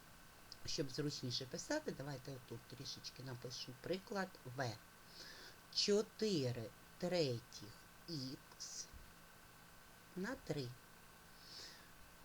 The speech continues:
Знову ми із вами по-, будемо діяти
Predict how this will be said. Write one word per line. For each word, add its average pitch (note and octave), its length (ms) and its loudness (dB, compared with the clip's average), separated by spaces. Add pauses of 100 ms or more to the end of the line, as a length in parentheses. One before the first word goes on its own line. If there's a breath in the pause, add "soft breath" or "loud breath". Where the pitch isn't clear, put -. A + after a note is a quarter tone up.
(120)
Знову E3 500 6 (440)
ми E3 280 6 (100)
із F3+ 160 -2
вами D#4+ 360 8 (340)
по-, D#3+ 100 10
будемо C#3+ 480 4 (100)
діяти B3+ 380 2